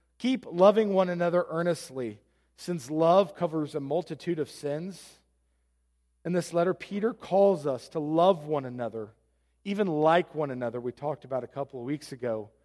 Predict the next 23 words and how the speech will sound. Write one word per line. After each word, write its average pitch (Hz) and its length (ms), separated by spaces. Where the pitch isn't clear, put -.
He 185 100
calls 226 380
us 214 160
to 190 120
be 185 160
a 175 40
spiritual 190 640
family 202 640
together. 123 640
And 185 80
this 208 120
is 226 140
the 208 120
love 202 360
that 175 160
Pe-, 208 160
Paul 214 440
writes 196 360
about 156 300
in 139 60
First - 340
Corinthians 165 460
thirteen, 151 600